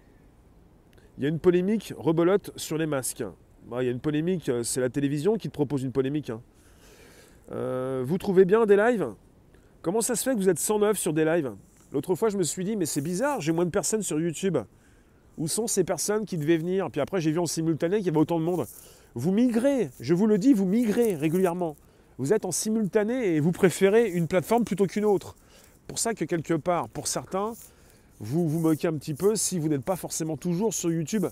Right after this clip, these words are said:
Facebook ou Twitter par exemple. Vous pouvez vous retrouver ailleurs où vous vous sentez bien avec des personnes dans un chat qui peuvent communiquer avec vous et qui s'y plaisent. Ça va Laurent ? Donc quelque part sur des lives, vous retrouvez des personnes avec qui vous vous plaisez.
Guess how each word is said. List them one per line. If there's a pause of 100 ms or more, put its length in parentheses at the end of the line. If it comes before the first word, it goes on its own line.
Facebook (260)
ou
Twitter (160)
par
exemple. (320)
Vous
pouvez
vous
retrouver
ailleurs
où
vous
vous
sentez
bien (240)
avec
des
personnes
dans
un
chat (440)
qui
peuvent
communiquer
avec
vous (220)
et
qui
s'y
plaisent. (640)
Ça
va
Laurent ? (460)
Donc
quelque
part
sur
des
lives,
vous
retrouvez
des
personnes (640)
avec
qui
vous
vous
plaisez.